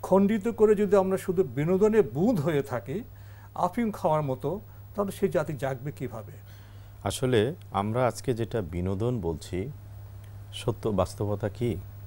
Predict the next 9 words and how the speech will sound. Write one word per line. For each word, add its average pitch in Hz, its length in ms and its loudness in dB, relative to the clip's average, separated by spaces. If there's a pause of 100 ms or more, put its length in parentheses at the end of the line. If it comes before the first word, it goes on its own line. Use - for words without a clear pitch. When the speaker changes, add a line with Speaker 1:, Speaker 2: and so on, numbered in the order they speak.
(380)
Speaker 2:
যে 85 140 -2
সেটি 101 300 0
বিনোদন 92 440 0
না, 71 180 -6 (800)
সেটি 107 300 -4
যেন 110 200 0
আজকে 104 580 -2
আমাদের 90 460 -2 (240)
অ্যাডিকশনে 98 600 2